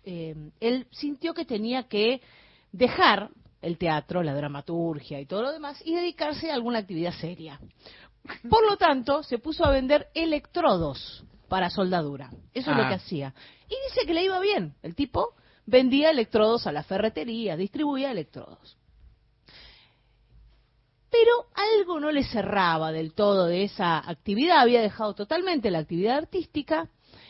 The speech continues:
Speaker 1: y un día estaba en zona norte, sube a su auto después de entregar unos electrodos,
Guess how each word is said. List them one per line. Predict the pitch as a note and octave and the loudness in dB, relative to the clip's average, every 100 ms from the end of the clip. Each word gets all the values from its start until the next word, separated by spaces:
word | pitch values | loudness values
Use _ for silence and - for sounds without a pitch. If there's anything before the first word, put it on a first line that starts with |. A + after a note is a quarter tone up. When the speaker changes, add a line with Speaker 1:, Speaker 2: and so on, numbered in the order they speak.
| _ | _
Speaker 1:
y | G4 | -4
un | G4 | 0
día | F#4+ | 0
estaba | F4 E4 D#4 | 0 0 0
en | C4+ | 0
zona | D4+ D#4 D#4 | -2 0 0
norte, | E4 D#4+ D#4 D#4+ D#4 D#4 _ _ _ _ _ _ _ | 2 2 0 -4 -4 -4 _ _ _ _ _ _ _
sube | - - E4 C4+ | -6 0 4 4
a | |
su | A#3 C4+ | 4 4
auto | D4+ C#4+ - | 6 6 2
después | F3+ - G3+ | -4 -4 -2
de | G#3+ | -2
entregar | G3+ G#3 A3+ | -4 -2 0
unos | A#3 A3+ A3 | -2 -4 -6
electrodos, | B3 A#3+ A#3+ D#4 C#4+ C#4+ C4+ | -8 -8 _ -2 0 0 -2